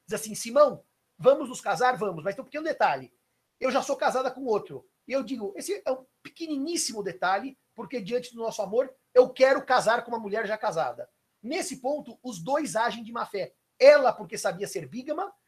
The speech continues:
e eu porque fui informado e também sabia que ela era bígama. Então reparem que aqui a má fé e a boa fé, quando eu falo em sentido psicológico, no sentido de conhecer ou desconhecer, no sentido de estado de consciência,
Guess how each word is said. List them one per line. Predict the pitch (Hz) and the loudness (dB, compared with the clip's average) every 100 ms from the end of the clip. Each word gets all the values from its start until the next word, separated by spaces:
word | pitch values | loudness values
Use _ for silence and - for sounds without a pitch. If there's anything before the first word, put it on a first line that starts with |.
| _ | _
e | 240 277 | -6 0
eu | 262 311 | 4 2
porque | 320 311 294 | 2 -10 -10
fui | 269 | -10
informado | 277 269 254 233 254 294 381 381 _ - | -4 2 2 2 0 0 -4 -10 _ -16
e | 240 | 2
também | 294 262 269 302 | 4 4 2 -2
sabia | 302 262 190 262 | 0 0 -2 -6
que | 262 | -2
ela | 247 | 0
era | 254 233 | 0 0
bígama. | 202 170 156 143 _ _ | -2 -10 -10 -12 _ _
Então | 339 | -8
reparem | 311 302 269 214 202 | -4 2 2 2 0
que | |
aqui | 247 - 320 | -2 -2 0
a | 339 | 0
má | 269 226 | 0 -8
fé | - 294 | -2 0
e | 311 | 2
a | 214 | 0
boa | 180 139 | 0 -4
fé, | 190 196 - _ _ _ | -2 -2 -4 _ _ _
quando | - 226 | -2 0
eu | 226 | 2
falo | 262 285 | 0 -2
em | |
sentido | - 254 269 | -4 -12 -16
psicológico, | - 170 185 196 185 139 - _ _ _ _ - | -18 -12 -6 -2 -2 -4 -18 _ _ _ _ -16
no | 214 | -12
sentido | 214 190 262 233 | -12 -10 -10 -10
de | 233 | -10
conhecer | 233 226 175 - 247 | -8 -6 -8 -4 -4
ou | |
desconhecer, | 247 - 190 160 - 175 - _ _ | -4 -12 -12 -12 -8 -6 -6 _ _
no | - | -14
sentido | - 277 | -12 -10
de | 233 | -8
estado | - 302 - | 0 0 0
de | 226 | -6
consciência, | - 214 - 170 214 226 - 139 | -14 -14 -12 -10 -12 -14 -14 -16